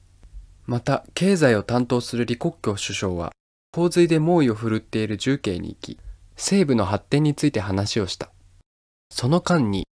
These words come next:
地元の著白海ネットワーク有限会社を視察し、著白海について論評した。習近平は八月十八日から二十一日に、安徽で洪水被害を視察したが、現地の洪水はすでに引いており、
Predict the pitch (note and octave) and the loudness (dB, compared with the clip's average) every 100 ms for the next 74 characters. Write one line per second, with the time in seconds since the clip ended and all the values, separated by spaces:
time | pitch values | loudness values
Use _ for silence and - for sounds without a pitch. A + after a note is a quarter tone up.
0 | - B2+ D3+ E3+ E3+ D#3+ C3 C3+ E3+ - | -2 2 4 4 2 2 -2 -2 -2 2
1 | F3 F3 E3 E3 E3+ E3+ G#2 G#2 B2 C3 | 2 2 0 2 2 2 0 0 2 2
2 | C3 B2+ B2 - G2 - - - - - | 0 0 0 -4 -8 -8 -8 -8 -10 -10
3 | - - - - A#2+ D#3+ - C#3 G#2+ G2 | -12 -16 -20 -8 -4 -4 -2 -2 0 -4
4 | - A2 G2+ F#2+ G2+ A2+ G#2+ G2+ - - | -6 -6 -4 -4 -4 -2 -4 -4 -8 -12
5 | - - _ _ _ _ _ _ _ _ | -14 -20 _ _ _ _ _ _ _ _
6 | _ _ _ - - G3+ F#3+ G#3+ F#3+ B2 | _ _ _ -8 0 0 2 -2 0 -2
7 | G#2 F2+ - - A#2+ D#3+ F#3+ F3+ D3 D#3 | -2 -4 -8 -12 -6 -2 0 0 4 4
8 | D#3+ E3 D#3 D#3+ - - G2 G2 C3+ C#3+ | 2 0 0 -2 -2 -2 -2 0 0 2
9 | G#2 G2 A2+ A2 - G2 F2+ _ _ _ | 0 0 -2 -2 -2 -6 -8 _ _ _
10 | _ - G3 - A2+ G2 - D#3 D#3 E3 | _ 0 0 0 -2 -2 -2 0 2 0
11 | - C#3+ A#2 G#2 - - G#2 A2 - G2+ | 0 0 0 -2 -8 -8 -8 -8 -4 -4
12 | F2+ - _ _ _ _ - F3 F3+ B2+ | -6 -10 _ _ _ _ 0 2 2 0
13 | G#2 - A2 A2 A#2 A2 - D3 C3 F#2+ | -2 -2 -4 -2 -2 -2 -2 0 0 0
14 | - G#2+ - A2 G2 | -4 -4 0 0 -2